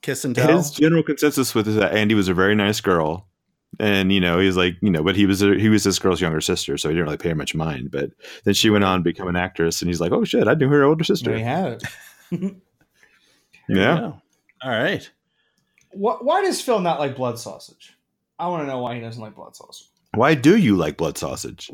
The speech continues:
Speaker 1: Does anyone like blood sausage?
Speaker 2: Except for Andie MacDowell.
Speaker 3: Well, no, I, I, all right. I don't ha-, I haven't had blood sausage specifically a lot. I've had it a few times. But honestly, I think they're talking about scrapple.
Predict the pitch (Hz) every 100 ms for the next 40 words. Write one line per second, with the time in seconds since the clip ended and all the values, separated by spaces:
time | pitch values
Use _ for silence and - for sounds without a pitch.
0 | 117 110 139 139 127 117 156 196 190 196
1 | 196 - 202 208 196 262 - 277 135 -
2 | 143 139 117 117 117 107 131 147 73 -
3 | 427 415 - _ _ _ - 440 415 254
4 | 285 294 - 220 240 254 170 165 - 254
5 | 285 277 233 233 220 254 233 180 196 175
6 | 170 139 143 165 156 175 156 143 - 151
7 | 135 - 151 202 220 220 151 123 113 117
8 | 190 151 151 143 123 120 127 131 - 202
9 | 220 220 - _ _ _ 170 185 226 240
10 | 240 - 202 170 208 196 180 185 160 156
11 | 131 - - 131 110 90